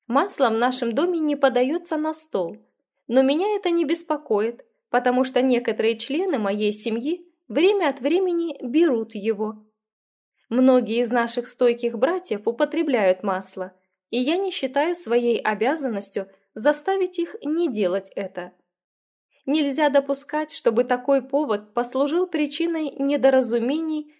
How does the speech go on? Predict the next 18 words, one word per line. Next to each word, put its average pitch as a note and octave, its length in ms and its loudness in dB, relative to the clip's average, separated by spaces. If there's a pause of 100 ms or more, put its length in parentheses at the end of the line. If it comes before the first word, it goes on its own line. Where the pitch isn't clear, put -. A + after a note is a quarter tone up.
(120)
и D4+ 100 0
разделения A#3+ 840 -2 (200)
среди C4 380 -2
собратьев. A3 720 -4 (520)
Хотя - 320 -2
я F#4 200 2
не E4 180 0
вижу A#3+ 240 0
никакой G#3+ 500 0
надобности G#3+ 680 -2
в G3+ 60 -2
масле D4+ 500 -4 (300)
там, G4+ 280 0 (100)
где A#3 280 2
в B3+ 100 2
изобилии D4 540 4
есть A3+ 500 -4
фрукты D#4 560 -2